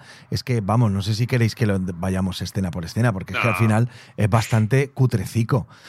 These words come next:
Speaker 1: Luego que vaya el del rebelde, "Oye, que es que están atacando a los piratas", y el otro dice, "No, no pasa nada, déjalo, sí, está en el borde exterior". Es que no, de aquí en mi despacho no.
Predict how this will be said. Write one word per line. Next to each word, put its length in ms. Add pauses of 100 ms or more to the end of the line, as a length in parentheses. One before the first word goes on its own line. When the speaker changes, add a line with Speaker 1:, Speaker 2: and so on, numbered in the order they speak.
(120)
Speaker 1:
Luego 300
que 160
vaya 300
el 120
del 120
rebelde, 680
"Oye, 280
que 120
es 80
que 320 (300)
están 240
atacando 340
a 0
los 100
piratas", 560
y 180
el 120
otro 160
dice, 240
"No, 440
no 140
pasa 340
nada, 320
déjalo, 500
sí, 240
está 160
en 80
el 80
borde 200
exterior". 520 (500)
Es 160
que 760
no, 280
de 240
aquí 220
en 100
mi 60
despacho 480
no. 640